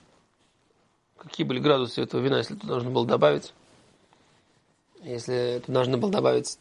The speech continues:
три четверти воды, да, и получалось, так сказать, как бы нормальное вино, которое было там четырнадцать, четырнадцать, э, двенадцать,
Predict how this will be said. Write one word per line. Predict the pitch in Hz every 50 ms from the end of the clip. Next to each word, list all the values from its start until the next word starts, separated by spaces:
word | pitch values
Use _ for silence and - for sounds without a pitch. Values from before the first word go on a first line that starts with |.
| _ _
три | - 151 139 135
четверти | - 131 123 135 131 - - 127
воды, | 135 139 165 214 247 262 - _ _ _ _ _ _ _ _ _ _ -
да, | - - -
и | -
получалось, | 156 - 139 135 127 - 151 151 156 147 139 -
так | - 156
сказать, | 147 - - 156 156 -
как | - 143 151
бы | - - - 156 175 - _ - - - - - - _ _ _ -
нормальное | 131 127 131 135 147 147 139 135 123 120 120
вино, | 120 123 139 180 185
которое | 175 - - - 120 123 127
было | 135 131 131 135
там | - - - -
четырнадцать, | - - - - 147 143 135 - - 104 - - _ _ _ _ _ _ _ _ _ _ _ _ _ _ _ _ _ _ _ _ _ _ _ _ _ _ _ _ _ _ _ _ _ _ _ _ -
четырнадцать, | - - - - 147 139 127 117 - 127 123 - - - -
э, | 123 120 123 120 120 - _ _ _ _ -
двенадцать, | - 139 135 139 147 147 135 - - - - -